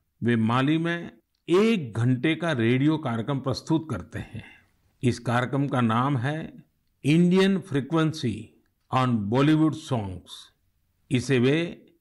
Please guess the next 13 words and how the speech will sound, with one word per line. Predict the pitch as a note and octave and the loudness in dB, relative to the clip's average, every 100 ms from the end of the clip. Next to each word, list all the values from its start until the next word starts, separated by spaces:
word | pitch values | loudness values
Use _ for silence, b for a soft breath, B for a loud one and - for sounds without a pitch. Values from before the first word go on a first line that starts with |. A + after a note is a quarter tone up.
| _ _ | _ _
पिछले | D#3+ D#3+ F3 F#3+ G3+ | -2 0 0 2 2
तेईस | G3+ - F3+ A3 A#3 - | -2 0 2 4 2 0
वर्षों | D#3+ F3+ - G3+ | 0 0 0 -2
से | G3 G#3 | 0 -2
प्रस्तुत | G3+ F#3 - A3+ - | -2 -6 -4 -6 -2
करते | G#3 G#3 | -4 -2
आ | G3+ | -2
रहे | F#3 D#3+ D3 | -2 -2 -6
हैं। | G#2 G2 - - _ _ _ _ - | -8 -12 -16 -20 _ _ _ _ -2
इस | C3 - | -2 0
कार्यक्रम | A2+ B2+ C#3+ C3 | -2 -2 0 -2
के | A#2+ | -2
दौरान | A2 A2+ A#2 D#3 F#3 | 0 0 0 0 -4